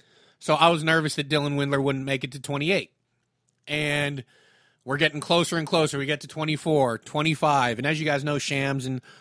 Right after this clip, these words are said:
Woj would put out the picks early. And I'm looking at what Shams is tweeting. And at twenty-six, he tweets out, oh, who was it? Uh,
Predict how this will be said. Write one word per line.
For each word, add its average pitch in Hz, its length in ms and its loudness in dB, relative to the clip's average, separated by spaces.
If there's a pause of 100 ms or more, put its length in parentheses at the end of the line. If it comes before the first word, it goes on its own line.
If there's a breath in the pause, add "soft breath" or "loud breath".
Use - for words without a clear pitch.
(140 loud breath)
Woj 143 340 8
would 143 140 -2
put 143 140 4
out 139 160 4
the 139 80 -4
picks 135 300 -4
early. 131 400 -2 (1500 soft breath)
And 143 120 4
I'm 156 100 4
looking 170 220 6
at 156 80 4
what 151 160 4
Shams 147 280 4
is 139 120 -4
tweeting. 135 420 -2 (480 soft breath)
And 139 380 0
at 139 180 2
twenty-six, 170 800 0 (340 soft breath)
he 131 140 -8
tweets 156 300 -4
out, 143 480 2 (1600)
oh, 123 240 -8
who 147 140 -2
was 135 220 0
it? 127 80 -8
Uh, 131 500 2